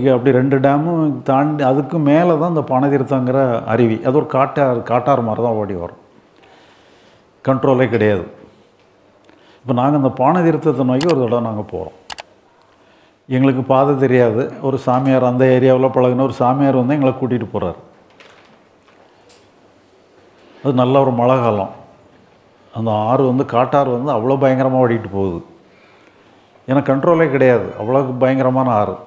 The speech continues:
அப்ப அந்த சாமியார் சொன்னாரு, "ரெண்டு நாளைக்கு முன்னால ஒரு குட்டி யானை அந்த ஆறை அடிச்சிட்டு போயிட்டுன்னாரு." அதை பார்த்தா அப்படிதான், அது குட்டி யானை பெரிய யானையை கூட அடிச்சிட்டு போயிருங்கிற அளவுக்கு அவ்வளோ பயங்கரமா இருந்தது.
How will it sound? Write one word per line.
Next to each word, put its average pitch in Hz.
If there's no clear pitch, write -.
அப்ப 143
அந்த 143
சாமியார் 151
சொன்னாரு, 123
"ரெண்டு 127
நாளைக்கு 143
முன்னால 127
ஒரு 127
குட்டி 151
யானை 143
அந்த 127
ஆறை 127
அடிச்சிட்டு 113
போயிட்டுன்னாரு." 107
அதை 120
பார்த்தா 127
அப்படிதான், 147
அது 143
குட்டி 131
யானை 160
பெரிய 143
யானையை 156
கூட 156
அடிச்சிட்டு 127
போயிருங்கிற 127
அளவுக்கு 127
அவ்வளோ 117
பயங்கரமா 113
இருந்தது. 87